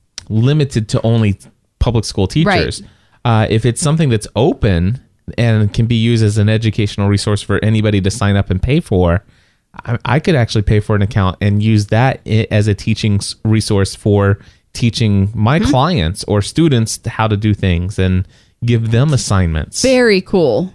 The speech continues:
Speaker 1: I really like this idea.
Speaker 2: I do too.
Speaker 1: I looked at it. She, and she likes it.
Speaker 2: She
Speaker 1: She
Speaker 2: does.
Speaker 1: she
Speaker 2: She
Speaker 1: really
Speaker 2: loves
Speaker 1: enjoys
Speaker 2: it.
Speaker 1: interacting with it.
Speaker 2: Absolutely, she does.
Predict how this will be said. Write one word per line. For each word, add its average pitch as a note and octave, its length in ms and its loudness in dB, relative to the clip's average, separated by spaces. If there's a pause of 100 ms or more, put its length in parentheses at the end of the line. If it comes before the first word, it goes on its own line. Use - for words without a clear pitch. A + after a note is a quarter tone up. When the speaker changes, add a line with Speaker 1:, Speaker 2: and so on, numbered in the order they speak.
(140)
Speaker 1:
I C#3 140 2
really A#2 600 4
like G2 240 0
this F#2 200 -2
idea. E2+ 460 -2 (1600)
Speaker 2:
I F3+ 120 2
do F3 140 0
too. - 120 -4
Speaker 1:
I B2 80 4
looked C3 260 0
at F#2 120 2
it. F2+ 120 0
She, - 220 -2
and B2+ 160 2
she F3 160 -2
likes F#3+ 280 0
it. - 180 -4
Speaker 2:
She - 220 -2
Speaker 1:
She E3 40 2
Speaker 2:
does. C4 300 2
Speaker 1:
she C#3+ 140 0
Speaker 2:
She E3+ 100 2
Speaker 1:
really C#3+ 140 2
Speaker 2:
loves - 220 0
Speaker 1:
enjoys B2+ 260 2
Speaker 2:
it. - 60 -2
Speaker 1:
interacting B2 520 0
with E2+ 160 0
it. - 240 -8
Speaker 2:
Absolutely, C#4 640 2
she E3 160 -2
does. F2+ 420 -4